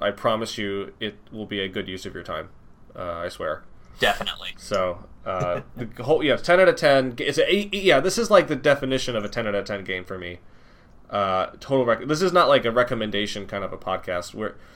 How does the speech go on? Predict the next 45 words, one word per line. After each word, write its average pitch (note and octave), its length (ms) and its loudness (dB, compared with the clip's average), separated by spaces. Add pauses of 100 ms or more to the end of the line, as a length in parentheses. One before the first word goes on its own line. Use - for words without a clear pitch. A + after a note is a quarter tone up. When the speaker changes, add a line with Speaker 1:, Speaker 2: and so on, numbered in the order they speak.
(300)
Speaker 1:
this C3+ 340 -8
game C#3+ 180 2
has A#2+ 120 -2
been A#2 120 0
out A2 180 -2
for, G#2 320 -4
for G#2 340 -8
almost G#2 280 -6
nine F#2+ 220 -6
years F#2+ 240 -8
now, F2+ 220 -6
so F2+ 280 -4
I, E2+ 240 -2
I'm G#2 80 -2
not G#2 180 -6
super G#2 240 -10
concerned F#2 420 -10
about, F2 380 -4 (1000)
"Oh, A2+ 280 2
is A2 120 -2
it A2 80 0
a, F#2+ 200 0
is A2+ 160 -6
it G2 80 -4
a F2 60 -6
nine B2 280 -2
out B2 120 2
of B2 100 2
ten B2+ 360 -4
or G#2 80 -2
a G2 60 -4
nine C3 220 -4
point B2+ 220 -2
five A#2+ 260 0
out A#2 80 2
of A2+ 120 0
ten?" A#2+ 300 -2
Like, G#2+ 180 0
I D3 100 2
just F3 180 -4
wanna C3 200 4
think B2 220 -2
about G#2 320 0
it, - 40 -10
like, G2+ 300 -4